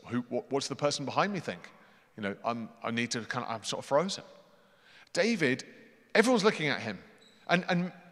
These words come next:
Michal, his wife, this is pretty scathing, like, it's not great marriage advice. She looked out the window and it says she despised him in verse sixteen.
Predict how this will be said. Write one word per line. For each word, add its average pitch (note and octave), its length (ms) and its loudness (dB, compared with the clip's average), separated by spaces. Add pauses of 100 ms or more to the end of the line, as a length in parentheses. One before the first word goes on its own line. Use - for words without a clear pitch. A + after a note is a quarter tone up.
(220)
Michal, G3 300 4
his C#3+ 180 0
wife, F#3 480 2
this C#3+ 120 0
is D3+ 140 0
pretty F#3+ 240 -4
scathing, C#3 580 0 (300)
like, A#2+ 120 0
it's - 120 -6
not D3+ 180 0
great C#3+ 200 2
marriage C#3 320 0
advice. G2 360 0 (280)
She F3+ 160 2
looked F#3+ 200 4
out F3+ 140 8
the D#3 60 2
window D3+ 340 6
and C3 100 4
it B2+ 40 -4
says D3+ 160 2
she F3+ 280 2
despised E3+ 840 2
him G2+ 160 -4
in G2 100 -8
verse G#2 180 0
sixteen. G#2+ 460 -4